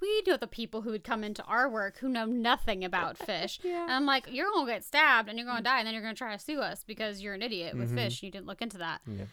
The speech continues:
Speaker 1: Yeah, they should not have those.
Speaker 2: Mm-hmm.
Speaker 1: That's stupid.
Speaker 2: Yeah.
Speaker 1: But I've
Speaker 2: I
Speaker 1: seen
Speaker 2: don't
Speaker 1: so
Speaker 2: see them
Speaker 1: many stores that
Speaker 2: anymore,
Speaker 1: have them.
Speaker 2: but I remember when I was younger, I ha-, did see a few of them.
Speaker 1: Well, maybe somebody died <laughs> or got hurt.
Speaker 2: Yeah.
Speaker 1: Like the rat situation.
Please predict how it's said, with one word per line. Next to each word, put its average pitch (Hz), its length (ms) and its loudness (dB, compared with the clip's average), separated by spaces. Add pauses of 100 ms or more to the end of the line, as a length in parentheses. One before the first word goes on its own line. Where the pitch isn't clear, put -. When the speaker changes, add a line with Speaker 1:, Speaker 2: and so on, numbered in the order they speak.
(140)
Speaker 1:
Yeah, 226 140 -4
they 185 160 -2
should 311 160 -2
not 202 200 0
have 190 240 0
those. 214 360 -14
Speaker 2:
Mm-hmm. 127 100 -6
Speaker 1:
That's - 260 -2
stupid. - 500 -10 (140)
Speaker 2:
Yeah. 104 140 -4 (100)
Speaker 1:
But 247 80 0
I've 254 120 2
Speaker 2:
I - 20 -10 (120)
Speaker 1:
seen 247 40 6
Speaker 2:
don't 247 200 8
Speaker 1:
so 285 100 6
Speaker 2:
see 254 40 10
them 226 140 8
Speaker 1:
many 185 160 10
stores 160 40 8
that 147 60 6
Speaker 2:
anymore, 113 320 8
Speaker 1:
have 98 140 0
them. - 200 -12
Speaker 2:
but 131 80 8
I 139 80 12
remember 135 540 6
when 120 160 4
I 117 60 6
was 107 220 0
younger, 110 340 2
I 101 160 0
ha-, 101 140 -2 (180)
did 101 240 2
see - 220 -6
a - 60 -6
few 78 280 -6
of - 120 -8
them. - 200 -12
Speaker 1:
Well, 262 220 -6
maybe 240 280 -6
somebody 240 320 -8
died 220 480 0 (280)
<laughs> - 220 -20
or 277 200 4
got 233 260 8
hurt. 233 300 2 (400)
Speaker 2:
Yeah. 98 360 4
Speaker 1:
Like 220 160 0
the 208 80 -6
rat 247 280 0
situation. 180 640 -10